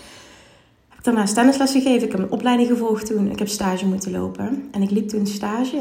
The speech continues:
En ik weet nog heel goed waar ik was, met welke groep het was, met wie het was. Want dat heeft een diepe impact op me gemaakt. En een angst achtergelaten.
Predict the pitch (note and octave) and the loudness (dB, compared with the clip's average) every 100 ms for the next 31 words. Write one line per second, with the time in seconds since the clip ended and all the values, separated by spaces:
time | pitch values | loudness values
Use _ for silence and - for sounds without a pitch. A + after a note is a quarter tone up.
0 | G#3+ G3+ G3+ G3 G#3+ A3+ G3+ G3 A3 A#3+ | -4 -4 -4 0 0 0 -2 0 2 2
1 | B3+ G#3+ G#3 G#3+ A3 G#3+ G3+ C4 A3+ F#3+ | 0 0 0 -2 -2 -2 -2 -2 -4 -2
2 | G#3+ A3 G#3+ - G#3 G#3 G3+ G3 G3 G3 | -2 -4 -8 -8 -6 -6 -4 -4 -2 -4
3 | F#3 G3 A3 B3 D4+ A3 G3 F#3+ G3 G3 | -2 -2 0 0 0 -2 -4 -4 -4 -4
4 | F#3+ F3+ B3 C#4+ - G#3+ A#3 A#3 B3+ A#3+ | -4 4 6 6 2 -4 -4 -2 -2 -2
5 | A#3+ A#3 G3 - G#3 G3 F#3+ F#3+ G3+ B3+ | -4 -4 -4 -4 -2 0 0 -2 -2 -4
6 | B3+ B3+ B3+ A#3+ G#3 G3+ | -4 -6 -4 -4 -4 -8